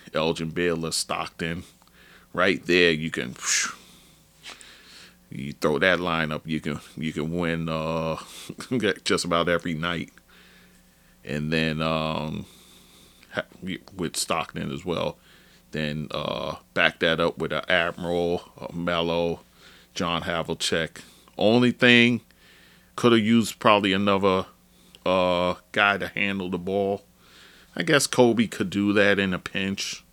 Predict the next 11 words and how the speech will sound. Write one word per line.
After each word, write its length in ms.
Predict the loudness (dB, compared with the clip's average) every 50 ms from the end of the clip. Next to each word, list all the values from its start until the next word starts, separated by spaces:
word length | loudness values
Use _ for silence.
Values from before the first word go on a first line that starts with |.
| _ _
So, 480 | -14 -10 -6 -4 -2 -2 -2 -4 -6 -8 -12 _ _ _ -20 -20 _ _ -20 -20 -20 -20 -20 _ _ _ _ _ -14
uh, 580 | -10 -8 -8 -6 -6 -6 -6 -6 -6 -8 -8 -10 -14 -18 -20 -20 -20 -20 -14
maybe 380 | -10 -6 -4 -2 -2 -2 -2 -4
Havlicek 640 | -4 -2 -2 -2 -2 -2 -4 -6 -4 -4 -4 -6 -6
to 100 | -6 -6
s-, 460 | -4 -4 -4 -4 -4 -4 -4 -4 -6 -10 _ _ -20 -20 -20 -20 -20 _ _
to 120 | -6 -4 -4
a 40 |
lesser 460 | -2 -2 -2 -2 -2 -2 -4 -6 -6 -8
extent. 540 | -8 -6 -6 -6 -4 -4 -6 -6 -6 -8 -12 -16 -20 -20 _
So, 560 | -14 -12 -10 -8 -6 -6 -6 -6 -6 -8 -12